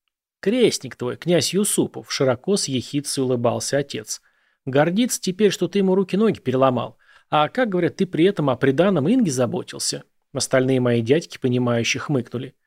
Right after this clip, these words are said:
«Голицыны не отстают. Они так вообще козыряют тем, что ещё до твоего объявления свою Ксению сватали.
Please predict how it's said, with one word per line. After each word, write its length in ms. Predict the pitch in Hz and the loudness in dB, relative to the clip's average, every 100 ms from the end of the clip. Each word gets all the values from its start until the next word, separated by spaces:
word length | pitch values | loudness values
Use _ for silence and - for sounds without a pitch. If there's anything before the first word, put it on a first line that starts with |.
| _ _ _ | _ _ _
«Голицыны 480 | 143 220 262 - 185 | 0 0 0 -2 -2
не 100 | 170 | 0
отстают. 600 | 165 - 151 127 139 _ - | -2 0 0 0 -6 _ -4
Они 180 | 202 | 0
так 140 | 240 156 | 0 2
вообще 300 | 156 - 185 | 2 2 0
козыряют 560 | 143 127 139 131 120 | 0 2 4 4 0
тем, 220 | - 208 170 | -2 -2 -2
что 160 | - | -4
ещё 220 | 135 - | -4 -2
до 140 | 143 143 | 0 -2
твоего 360 | 139 135 131 | 2 2 4
объявления 560 | 127 123 131 135 180 147 | 4 4 2 4 2 0
свою 280 | - 135 139 | -2 -2 -2
Ксению 400 | - - 117 104 | -2 -2 -2 -2
сватали. 520 | - 123 110 117 - | -4 -4 -4 -10 -12